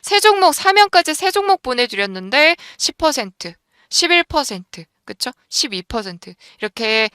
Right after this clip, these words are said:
급등주 움직임들을 잡아나가고 있다라고 이제 말씀을 드려볼 수가 있겠네요.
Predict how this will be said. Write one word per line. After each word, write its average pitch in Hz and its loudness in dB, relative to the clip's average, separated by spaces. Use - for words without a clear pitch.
급등주 233 -6
움직임들을 220 -4
잡아나가고 277 2
있다라고 185 -4
이제 190 -2
말씀을 175 -4
드려볼 196 -4
수가 196 -8
있겠네요. 175 -10